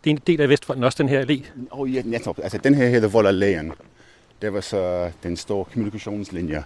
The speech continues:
Speaker 2: som var jo bag bo-, volden. For at, øh, sikre, at, øh, både tropper og artilleriet kunne flyttes langs volden for at forsvare den, hvis fjenden skulle komme. Det er så en af de, den sidste stykke hen imod byen.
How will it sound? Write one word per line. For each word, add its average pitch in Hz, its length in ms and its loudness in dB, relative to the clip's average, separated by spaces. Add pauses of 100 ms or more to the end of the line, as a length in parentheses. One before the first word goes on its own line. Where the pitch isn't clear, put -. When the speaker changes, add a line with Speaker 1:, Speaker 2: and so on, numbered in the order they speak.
Speaker 2:
som 87 220 -6
var 85 140 0
jo 87 160 -2
bag 95 240 -2
bo-, - 240 -8
volden. 82 320 -8 (2000)
For 92 200 -6
at, 87 260 -4
øh, 82 60 -6 (680)
sikre, 98 460 -4 (400)
at, 80 120 -6
øh, 80 140 -4
både 90 160 -6
tropper 95 440 -2 (920)
og 87 360 0
artilleriet 90 640 -4 (200)
kunne 90 120 -8
flyttes 85 380 -4
langs 90 240 -6
volden 82 260 -6
for 82 120 -10
at 82 60 -10
forsvare 85 340 -2
den, 80 180 -10
hvis 87 160 -10
fjenden 82 280 -6
skulle 82 160 -16
komme. 87 240 -10 (640)
Det - 60 -16
er 85 40 -14
så 92 220 -2
en 98 200 0
af 90 60 -2
de, 85 120 -4 (260)
den 98 120 -4
sidste - 320 -8
stykke - 280 -4
hen 101 120 0
imod 90 240 0 (680)
byen. 76 300 -4